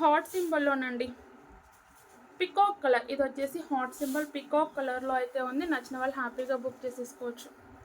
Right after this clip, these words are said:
And హార్ట్ సి-, హార్ట్ సింబల్ శారీస్ చిన్న షేప్ అండి. ఇది వచ్చేసి పీకాక్ బ్లూ కలర్, బ్లౌజ్ వచ్చేసి ప్లెయిన్ అయితే వస్తుంది. And ఇది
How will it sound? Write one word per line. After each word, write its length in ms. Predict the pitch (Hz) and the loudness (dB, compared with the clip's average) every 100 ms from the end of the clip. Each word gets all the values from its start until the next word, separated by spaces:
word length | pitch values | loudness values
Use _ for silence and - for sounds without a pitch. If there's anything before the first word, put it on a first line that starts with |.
| - - - - - - - - | -20 -20 -20 -20 -20 -20 -6 2
And 100 | 320 339 | 2 4
హార్ట్ 240 | 320 320 320 | 4 4 2
సి-, 180 | 359 - - - | -4 -4 -14 -2
హార్ట్ 200 | 320 330 | 0 0
సింబల్ 260 | 359 330 339 311 | -2 -2 0 2
శారీస్ 340 | 269 285 370 370 359 | 0 0 -2 -4 0
చిన్న 220 | 330 349 339 | 0 0 2
షేప్ 240 | 285 262 254 247 | 0 0 -6 -4
అండి. 140 | 247 | 0
ఇది 80 | 247 247 | 0 0
వచ్చేసి 300 | 262 349 480 - - - | -4 -4 -4 -4 -20 -12
పీకాక్ 420 | 330 320 330 330 269 | -8 0 2 2 -2
బ్లూ 120 | 269 285 285 | 0 0 4
కలర్, 220 | 302 381 294 | 2 2 2
బ్లౌజ్ 240 | 254 262 269 | 2 2 0
వచ్చేసి 300 | 277 269 302 - | -4 -8 -10 -2
ప్లెయిన్ 340 | 285 285 311 302 | 2 4 6 4
అయితే 220 | 285 277 262 | 4 2 0
వస్తుంది. 420 | 262 269 269 349 554 - - - - | 0 -4 -2 -2 -6 -12 -20 -16 0
And 80 | 294 320 | 4 4
ఇది 100 | 320 | 4